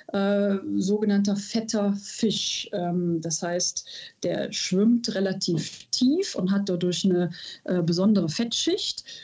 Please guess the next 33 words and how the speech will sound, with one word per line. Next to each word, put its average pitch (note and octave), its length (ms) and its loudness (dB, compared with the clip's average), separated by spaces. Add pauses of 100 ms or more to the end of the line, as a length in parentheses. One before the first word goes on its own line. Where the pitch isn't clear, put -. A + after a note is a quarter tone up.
(120)
Und F#3+ 320 2
da F#3+ 180 0
müsste A3+ 360 4
man G3+ 460 6
dann G3 280 4
nennen G3 440 4
den E3+ 240 2
Lachs, - 560 -2
den F#3 200 2
Hering, G3+ 640 6
die F#3+ 100 2
Makrele, G3 640 2
Sardellen. G#3 720 4 (540)
Ähm, F#3+ 640 4 (560)
und - 380 0
wenn F#3 160 4
die F#3 80 6
Liste G3 320 2
vollständig G#3+ 640 2
sein G3 240 2
soll, F#3+ 260 4
durchaus F#3+ 520 0
auch - 160 -6
den F3 200 -6
Thunfisch. A#3+ 720 2
Aber F3+ 180 -4
da F#3+ 160 -2
muss G3 220 -2
man F#3 100 2
natürlich F3 460 -2
auch F3 180 -2
noch F3+ 200 -2
mal E3+ 360 0